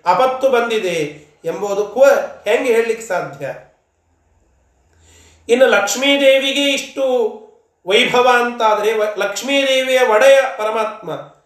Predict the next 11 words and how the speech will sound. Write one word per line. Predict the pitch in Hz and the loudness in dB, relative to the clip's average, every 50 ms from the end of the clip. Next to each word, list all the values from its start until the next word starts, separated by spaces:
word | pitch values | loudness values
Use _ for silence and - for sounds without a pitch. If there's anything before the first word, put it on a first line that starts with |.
| _ _ _ _ 170 | _ _ _ _ 0
ಅವನಿಗೆ | 190 - 269 269 277 269 247 269 262 254 | 2 4 4 4 4 2 2 2 2 2
ಹರೇಹೇ | - 202 208 240 262 262 247 254 269 | 2 2 4 4 6 6 4 4 2
ಕಿಮು, | 269 254 254 240 240 233 220 220 226 - - - - _ _ _ _ _ _ _ | 0 -2 -4 -4 -2 -2 -2 -4 -6 -12 -18 -20 -20 _ _ _ _ _ _ _
ಆ | 180 196 | -4 -4
ಶ್ರೀಹರಿಗೆ | 196 - - 220 269 277 254 262 262 269 269 269 269 254 247 254 247 - - - - 190 | -4 -4 -4 -2 0 2 4 4 4 2 2 2 2 2 2 2 0 -4 -12 -10 -2 0
ಆಪತ್ತು | 208 226 277 269 262 262 - - 254 247 | 0 2 4 2 2 0 -2 -2 0 0
ಅಂತ | 240 247 240 254 | 0 -2 -2 -4
ಹೇಗೆ | 240 202 202 233 247 262 254 | -2 2 2 2 4 2 0
ತಾನೇ | - 254 254 262 254 | 0 0 0 0 2
ಹೇಳಲಿಕ್ಕೆ | 240 214 233 247 247 240 233 - - - 226 | 2 2 2 2 0 -2 -4 -6 -6 -6 -4
ಸಾಧ್ಯ? | 226 220 196 185 - 160 175 180 175 175 | -4 -4 -4 -4 -4 -2 -2 0 0 0